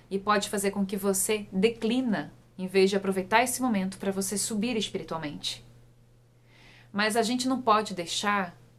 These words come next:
e, e acontece, é humano, eu entendo, mas é, é o que eu, é o que eu posso falar. A gente não pode deixar que a dor cegue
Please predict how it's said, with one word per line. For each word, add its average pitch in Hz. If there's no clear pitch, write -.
e, 220
e 254
acontece, 226
é 240
humano, 247
eu 175
entendo, 175
mas 180
é, 202
é 202
o 208
que 220
eu, 233
é 262
o 269
que 330
eu 330
posso 381
falar. 302
A 196
gente 233
não 254
pode 240
deixar 190
que 240
a 240
dor 214
cegue 202